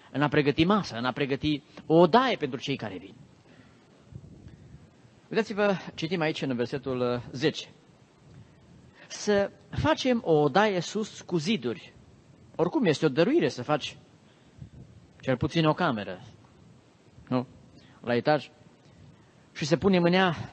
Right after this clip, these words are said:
și mobilierul necesar.” Aici am putea face o paranteză, totuși și lucrătorii Domnului ziceau și ei nevoie. Un pat, e nevoie și de odihnă,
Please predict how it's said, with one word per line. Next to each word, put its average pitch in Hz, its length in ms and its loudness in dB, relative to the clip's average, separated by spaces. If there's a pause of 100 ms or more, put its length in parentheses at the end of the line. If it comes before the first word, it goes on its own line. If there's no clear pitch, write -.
(140)
și - 140 -16
mobilierul 143 440 2
necesar.” 135 680 -2 (1700)
Aici 123 180 0
am 139 60 2
putea 127 160 4
face 156 220 2
o 123 40 0
paranteză, 135 440 2
totuși 127 460 -6 (320)
și - 140 -10
lucrătorii 143 420 2
Domnului 139 300 2
ziceau 139 220 0
și 143 120 -6
ei 147 60 0
nevoie. 123 520 2 (120)
Un 123 140 -2
pat, 135 380 0 (240)
e 135 80 -8
nevoie 131 280 0
și 113 100 -8
de 123 100 -4
odihnă, 127 400 -4